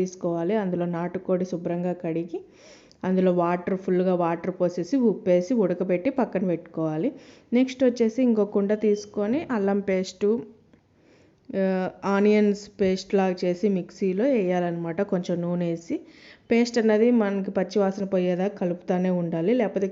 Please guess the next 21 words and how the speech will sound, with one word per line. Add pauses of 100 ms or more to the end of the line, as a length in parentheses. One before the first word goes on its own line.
కింద (140)
మాడ (120)
అంటుద్ది
అనమాట. (680)
ఇక్కడైతే (360)
టమాటా
ముక్కలు
సన్నగా (120)
కోసుకొని
వేసుకోవాలి. (480)
So (100)
టమాటాలు (120)
తొందరగా (120)
మగ్గాలి
అంటే (240)
కొంచెం (100)
సాల్ట్
వేసుకుంటే (100)
టమాటాలు
త్వరగా (100)
మగ్గుతాయి,